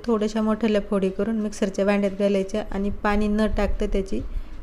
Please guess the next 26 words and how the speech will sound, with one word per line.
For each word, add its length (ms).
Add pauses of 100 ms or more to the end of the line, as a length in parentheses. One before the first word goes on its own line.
(300)
छान 220
अशी 240
पेस्ट 320
बनवून 300
घ्यायची 380 (1080)
किंवा 200
तुम्ही 280
किसणीने 480
किसूनसुद्धा 640
टाकू 300
शकता 300
टमाटर, 480 (640)
तुम्हाला 240
जसं 260
आवडेल 300 (120)
तसं 180
टाका. 340 (1500)
तर 60
हे 120
पहा, 260
मी 120 (440)
दोन्ही 260
टमाटे 400
कापून 380
घेतलेले 440
आहेत, 80